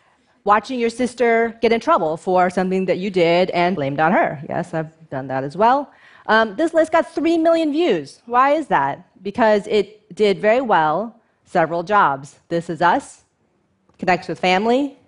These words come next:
makes me laugh. Here are some of the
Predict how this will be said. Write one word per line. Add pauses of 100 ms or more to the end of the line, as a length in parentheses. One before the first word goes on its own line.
(200)
makes
me
laugh. (440)
Here
are
some
of
the